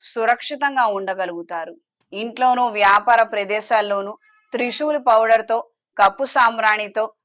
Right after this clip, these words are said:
ధూపం వేయండి. నరదిష్టి తొలగిపోతుంది. ప్రత్యేకించి మన శత్రువులు ఎవరైతే ఉన్నారో వాళ్ళ పేరు తలుచుకుంటూ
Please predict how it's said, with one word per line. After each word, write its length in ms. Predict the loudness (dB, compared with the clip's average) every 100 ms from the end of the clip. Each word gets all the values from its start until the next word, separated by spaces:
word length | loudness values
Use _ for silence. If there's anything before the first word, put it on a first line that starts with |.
| _ -12
ధూపం 520 | -6 -6 -2 -4 -2
వేయండి. 600 | -2 -2 -2 -4 -8 -10 _ _ _
నరదిష్టి 680 | 2 6 6 4 0 -6 -8
తొలగిపోతుంది. 1000 | -2 -2 -2 -4 -4 -6 -8 -10 -10 -12 _ _ _
ప్రత్యేకించి 680 | -2 0 -4 -4 -6 -6 -4
మన 220 | -2 -2
శత్రువులు 560 | -4 -6 -6 -4 -4 -4
ఎవరైతే 600 | -2 0 2 0 -2 -4
ఉన్నారో 600 | -6 -8 0 0 0 -4 _ _ _
వాళ్ళ 320 | 2 4 4
పేరు 380 | 2 0 0 0
తలుచుకుంటూ 840 | 0 -2 -2 -8 -12 -12 -6 -8